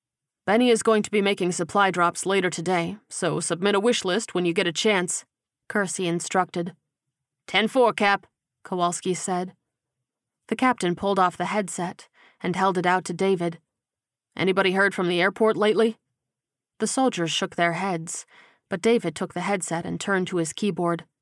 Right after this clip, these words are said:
"I'll see what I can get," he said, and typed away. Finally, he handed back the headset, declaring, "I got Corporal Hansen for you."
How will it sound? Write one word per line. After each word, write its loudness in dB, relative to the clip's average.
"I'll -2
see -2
what 2
I 4
can 0
get," 0
he -2
said, -6
and -8
typed -2
away. -2
Finally, 2
he -2
handed 0
back 2
the -6
headset, -4
declaring, -2
"I -6
got 2
Corporal 0
Hansen 0
for 0
you." 0